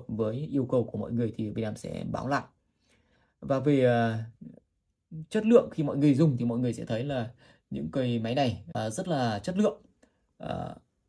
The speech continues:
những cây máy này thì chụp ảnh, ờ, rất là đẹp. Ở đây thì mọi người có thể thấy là camera theo máy. Ờ, ở trên những cây máy hàng zin chưa đụng ốc như thế này thì, ờ, camera chưa bị, ờ, thay, chưa bị rửa.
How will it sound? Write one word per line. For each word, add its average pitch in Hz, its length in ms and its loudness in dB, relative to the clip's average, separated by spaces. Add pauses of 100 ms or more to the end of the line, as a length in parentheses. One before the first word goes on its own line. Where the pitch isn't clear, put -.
(140)
những - 140 -10
cây 262 120 -2
máy 240 120 0
này 269 120 -2
thì 233 220 -4
chụp 120 100 -6
ảnh, 98 240 -6
ờ, 104 180 -10
rất 165 160 -4
là 262 60 -2
đẹp. 120 220 2 (460)
Ở - 220 -6
đây 120 220 4
thì 131 80 -6
mọi 113 140 -4
người 120 180 0
có 120 120 -4
thể - 80 -6
thấy 107 260 -4
là 117 360 -6 (560)
camera 110 720 -2
theo 117 220 -2
máy. 107 300 0 (480)
Ờ, - 360 -8
ở 117 160 0
trên 117 340 0
những 147 240 -4
cây 120 180 2
máy 110 560 -4
hàng 117 260 -4
zin 117 420 -2 (100)
chưa 123 320 -2
đụng 120 160 -6
ốc - 220 -6
như 120 160 -2
thế 127 100 -2
này 127 180 0 (480)
thì, 120 140 -4
ờ, 107 160 -6 (140)
camera 107 480 -4
chưa 117 320 -2
bị, 120 300 -6
ờ, - 180 -10 (580)
thay, 123 320 -2
chưa 127 140 -4
bị 113 140 -4
rửa. 127 240 2